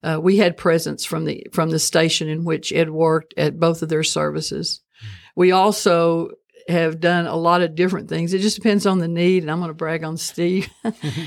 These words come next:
Speaker 1: because Ed's, uh, Ed's sister, uh, her name is Cheryl Gaddy. Uh, she had a situation with a,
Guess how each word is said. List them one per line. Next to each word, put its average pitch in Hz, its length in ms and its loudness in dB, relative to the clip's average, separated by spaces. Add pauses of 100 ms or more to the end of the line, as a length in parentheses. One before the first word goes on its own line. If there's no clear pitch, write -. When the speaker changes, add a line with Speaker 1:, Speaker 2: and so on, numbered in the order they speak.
(160)
Speaker 1:
because 180 340 0
Ed's, 180 400 2
uh, 151 300 2 (240)
Ed's 190 240 0
sister, 160 580 0 (280)
uh, 143 240 -6
her 185 140 -2
name 180 220 0
is 160 60 -2
Cheryl 175 300 2
Gaddy. 165 500 0 (440)
Uh, 156 240 -4
she 208 200 4
had 196 120 4
a 180 60 2
situation 170 640 0
with 160 180 -4
a, 147 140 -2